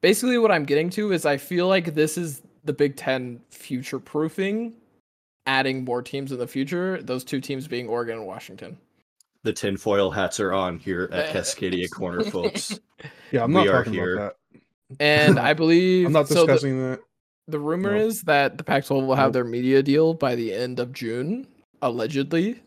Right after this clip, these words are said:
Speaker 1: So we've
Speaker 2: Well,
Speaker 1: heard.
Speaker 2: lie. Me when I lie.
Speaker 1: I re-, I believe it'll be a short-term deal and Oregon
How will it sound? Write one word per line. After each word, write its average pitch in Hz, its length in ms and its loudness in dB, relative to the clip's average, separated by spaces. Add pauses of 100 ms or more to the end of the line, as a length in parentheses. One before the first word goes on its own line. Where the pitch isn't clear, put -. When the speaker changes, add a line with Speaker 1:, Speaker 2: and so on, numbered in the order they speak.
(220)
Speaker 1:
So - 160 -4
we've 131 240 -4
Speaker 2:
Well, 127 100 2
Speaker 1:
heard. 190 300 0 (480)
Speaker 2:
lie. 90 400 -2 (140)
Me 101 160 0
when 92 100 0
I 90 80 0
lie. 85 300 -4 (420)
Speaker 1:
I 139 220 2
re-, 175 340 6
I 156 200 4
believe 180 420 0
it'll 156 160 0
be 139 200 0
a 139 40 2
short-term 147 560 -4
deal 127 560 0
and 123 260 -4
Oregon 127 580 -4